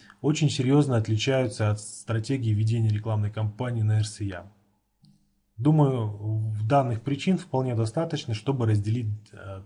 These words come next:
трафик, э, в Яндекс.Директе. Как это сделать? Вот сейчас вы видите у себя на экранах, э, непосредственно реализацию данного вышесказанного, да? Смотрите, на, на данный момент вот, э, есть две рекламные кампании.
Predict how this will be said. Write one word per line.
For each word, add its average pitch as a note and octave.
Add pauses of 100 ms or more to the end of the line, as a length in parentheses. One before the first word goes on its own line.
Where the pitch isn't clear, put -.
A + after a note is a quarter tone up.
трафик, A2 (460)
э, G2+
в G2
Яндекс.Директе. A2 (640)
Как F#3+
это D3
сделать? B2
Вот A2
сейчас G3+
вы C3+
видите C#3+
у A2+
себя B2
на C3
экранах, E3
э, G#2
непосредственно A2+
реализацию B2 (420)
данного B2
вышесказанного, G#2
да? D#3
Смотрите, C#3 (140)
на, C3+
на C#3
данный F3+
момент G3
вот, A2 (100)
э, A#2+
есть F3
две D3
рекламные B2+
кампании. G#2+